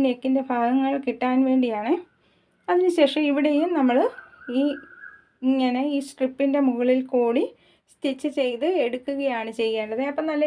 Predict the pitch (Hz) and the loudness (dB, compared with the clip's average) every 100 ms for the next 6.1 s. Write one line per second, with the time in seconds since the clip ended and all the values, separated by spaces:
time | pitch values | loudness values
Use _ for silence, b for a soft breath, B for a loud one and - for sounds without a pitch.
0 | 294 294 302 277 262 247 262 240 226 330 | 0 -2 -4 0 0 0 -2 -4 -4 -6
1 | 494 _ _ _ _ _ 269 269 269 240 | -6 _ _ _ _ _ -4 -4 -2 -2
2 | 240 247 330 359 262 226 220 202 226 359 | -2 -2 0 2 2 0 -6 -4 -4 -4
3 | - _ _ _ _ _ _ _ - 381 | -10 _ _ _ _ _ _ _ -10 -2
4 | 392 359 277 277 285 285 311 427 B B | 0 2 2 4 4 4 4 0 B B
5 | - 277 302 302 247 254 277 302 294 226 | 0 2 4 4 2 0 0 0 0 -2
6 | 294 | -2